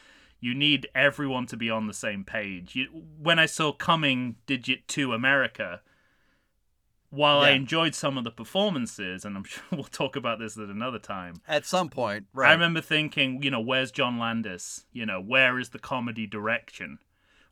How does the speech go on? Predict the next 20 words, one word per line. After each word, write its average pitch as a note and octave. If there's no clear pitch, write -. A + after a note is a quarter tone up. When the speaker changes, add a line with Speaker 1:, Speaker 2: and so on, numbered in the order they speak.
Speaker 1:
Where A2
is G#2+
the, G2+
you C3
know, A2
where's A2+
the -
comedy G#2
writing?" G2
Speaker 2:
Mm-hmm. A#2
Speaker 1:
And D#3
this F#3
movie D#3
is, C3+
is D#3
so F#3
good C#3+
at -
that. F2
And C3+